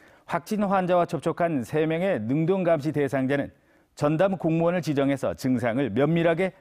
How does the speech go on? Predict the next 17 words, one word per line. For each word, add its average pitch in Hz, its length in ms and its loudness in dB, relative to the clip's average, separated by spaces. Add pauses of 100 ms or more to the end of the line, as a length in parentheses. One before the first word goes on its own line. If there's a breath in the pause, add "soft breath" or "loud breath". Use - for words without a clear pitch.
살펴보고 170 600 -2
있다고 113 520 -4 (180)
밝혔습니다. - 640 -10 (680 soft breath)
또 113 120 -2
후베이성을 208 560 2
포함한 208 320 2
중국 185 340 0
방문 175 300 2
뒤 202 100 -2
십사 - 420 0
일 185 140 2
이내에 175 400 0
발열이나 156 580 0
호흡기 165 540 -4
증상이 151 400 0
있을 139 240 -2
경우 127 420 -2